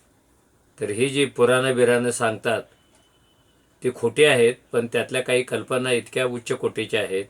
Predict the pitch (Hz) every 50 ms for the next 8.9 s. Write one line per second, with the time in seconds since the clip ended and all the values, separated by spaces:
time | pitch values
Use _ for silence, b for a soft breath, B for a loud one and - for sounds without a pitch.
0 | _ b b b b b b b b b b b _ _ _ _ - 135 131 -
1 | - - 156 156 143 147 151 143 147 143 135 123 - - - 120 - - 131 143
2 | 147 143 143 143 147 147 143 139 - - - - - - - - - - - _
3 | - - - - - 127 - 143 139 131 123 123 127 127 127 127 120 123 127 123
4 | 123 123 120 - - 117 107 - - 120 117 120 113 107 110 110 - 117 110 110
5 | 113 110 110 107 - 127 - - - - - - - - - - - - - -
6 | - - - - _ - _ _ _ _ _ _ _ - - - - - - -
7 | - - - - - - - - - - - - 135 131 - 170 175 156 - 135
8 | 127 127 120 - - 120 117 113 113 104 95 92 95 87 82 - -